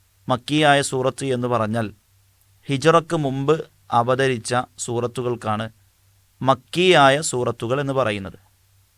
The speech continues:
ഹിജറക്ക് ശേഷം അവതരിച്ച സൂറത്തുകൾക്കാണ് മദനിയായ സൂറത്തുകൾ എന്ന് പറയുന്നത്. അതല്ലാതെ മക്കയിൽ അവതരിച്ച സൂറത്തുകൾക്ക്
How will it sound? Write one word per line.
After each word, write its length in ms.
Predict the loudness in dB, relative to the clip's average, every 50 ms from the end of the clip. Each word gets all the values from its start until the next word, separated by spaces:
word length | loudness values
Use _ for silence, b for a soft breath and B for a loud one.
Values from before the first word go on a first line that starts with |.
| _ -10
ഹിജറക്ക് 400 | -4 0 2 2 2 2 0 -4 -4
ശേഷം 460 | -2 0 2 2 2 2 2 0 0
അവതരിച്ച 400 | 0 0 0 0 -2 -2 -4 -8 -8
സൂറത്തുകൾക്കാണ് 840 | -6 -6 -6 -6 -6 -6 -6 -6 -6 -6 -6 -6 -6 -6 -6 -6 -8 -10 _ _ _ _ _ _ _ _ _ 0
മദനിയായ 760 | 2 2 4 4 4 4 4 4 4 4 6 6 6 4 4 2 -2 -4 -10
സൂറത്തുകൾ 540 | -10 -8 -6 -4 -4 -4 -6 -6 -6 -4 -4 -4
എന്ന് 160 | -4 -4 -2
പറയുന്നത്. 460 | 0 0 0 0 -2 -4 -6 -10 -12 -18 _ _ _ _ _ _ _ _ _ _ _ -2
അതല്ലാതെ 480 | 2 4 4 4 6 6 6 6 4 2
മക്കയിൽ 480 | 0 -2 -6 -2 0 2 4 4 6 4
അവതരിച്ച 420 | 4 4 4 0 -2 -2 -4 -8
സൂറത്തുകൾക്ക് 800 | -8 -6 -4 -4 -4 -4 -6 -6 -6 -6 -4 -4 -4 -4 -6 -6